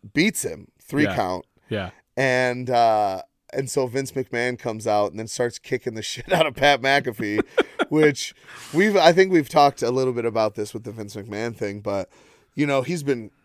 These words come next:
Speaker 1: he's, like, the quiet leader, and he used to do stuff, but after he, like, tore both of his quads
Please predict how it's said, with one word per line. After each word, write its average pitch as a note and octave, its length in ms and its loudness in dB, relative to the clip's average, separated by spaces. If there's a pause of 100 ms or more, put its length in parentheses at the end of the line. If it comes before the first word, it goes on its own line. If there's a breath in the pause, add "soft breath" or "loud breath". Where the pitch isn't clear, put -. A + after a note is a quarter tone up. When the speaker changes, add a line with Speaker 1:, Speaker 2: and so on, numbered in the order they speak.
Speaker 1:
he's, E3+ 240 -4
like, D3 140 0
the C3 80 -8
quiet A#2+ 400 2
leader, A2+ 420 -2
and A#2 80 -4
he D3 100 -4
used C#3 280 -2
to A#2 100 -6
do A2 160 -4
stuff, G#2 500 0
but A2 120 -2
after A#2 320 2
he, A#2+ 120 -8
like, F3 220 -2
tore D#3 340 0
both D3 260 4
of C3+ 100 -6
his D3 160 -6
quads C3+ 600 2